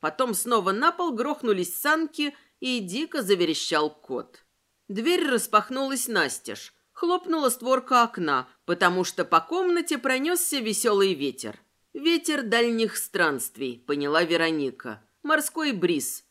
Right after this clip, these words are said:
норт-вест, или как он там называется". На пороге стоял занятный мужичок. Роста он был невысокого,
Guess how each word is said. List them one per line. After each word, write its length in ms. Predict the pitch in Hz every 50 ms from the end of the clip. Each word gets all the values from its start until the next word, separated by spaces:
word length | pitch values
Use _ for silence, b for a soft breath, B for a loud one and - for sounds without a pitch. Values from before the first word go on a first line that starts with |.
| _ -
норт-вест, 880 | - - 349 370 349 - - 208 165 165 151 147 - - - - - -
или 240 | - 330 320 294 285
как 280 | 277 - 370 349 359 233
он 160 | 196 170 165
там 260 | - 175 165 165 165
называется". 840 | 165 165 143 170 170 156 156 143 135 131 127 - - - 120 107 113 - _ _ _ _ _ _ _ _
На 180 | - 151 156
пороге 600 | 151 - 156 135 139 202 285 330 294 254 277 285
стоял 560 | 262 - - - 220 233 240 320 349 359 359 311
занятный 640 | 269 254 269 247 233 240 262 262 - 285 254 240
мужичок. 720 | 226 214 202 170 175 180 165 - - 131 107 - - - _ _ _ _ _ -
Роста 380 | 349 370 392 403 392 - 359 320
он 160 | 302 285 269
был 160 | 311 359 359
невысокого, 840 | 349 349 349 330 311 - - 208 185 160 160 - 165 147 151 - B